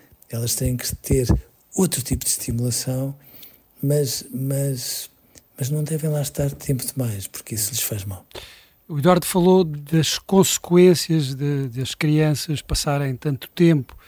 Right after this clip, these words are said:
Speaker 2: eh, nas creches, mas porquê é que isso acontece? Porquê é que, eh, em Portugal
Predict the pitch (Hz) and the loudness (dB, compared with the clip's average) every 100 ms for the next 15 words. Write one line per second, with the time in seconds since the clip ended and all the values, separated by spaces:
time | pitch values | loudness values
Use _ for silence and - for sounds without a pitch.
0 | _ _ _ _ 135 131 131 131 127 131 | _ _ _ _ -8 -4 -4 -4 -4 -4
1 | - - 151 185 - - - _ _ _ | -4 -2 2 2 0 -6 -12 _ _ _
2 | _ _ - 170 170 - - 247 208 208 | _ _ 0 4 4 6 4 4 2 0
3 | - 175 170 143 147 147 - - - 185 | -2 0 0 2 0 -2 0 2 2 0
4 | - 180 185 214 302 _ 175 156 160 156 | 0 0 0 0 -6 _ 0 2 2 2
5 | - 156 165 165 165 | 0 2 4 4 4